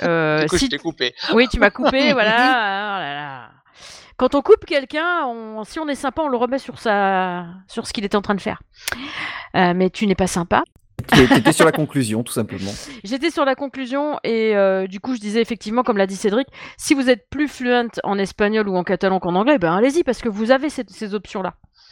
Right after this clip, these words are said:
Speaker 1: Donc, euh, y a pas de souci. Anglais, catalan, espagnol, ça marche.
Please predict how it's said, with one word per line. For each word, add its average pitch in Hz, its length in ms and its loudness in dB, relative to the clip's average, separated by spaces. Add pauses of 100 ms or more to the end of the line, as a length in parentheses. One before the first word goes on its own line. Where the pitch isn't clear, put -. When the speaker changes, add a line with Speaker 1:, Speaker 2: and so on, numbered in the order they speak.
(360)
Speaker 1:
Donc, 240 220 2
euh, 196 240 4
y 190 60 -2
a - 40 -10
pas 254 100 -2
de - 80 -8
souci. - 320 -14 (480)
Anglais, 240 440 4
catalan, 214 460 -2
espagnol, 214 420 0
ça 202 140 0
marche. 175 240 -4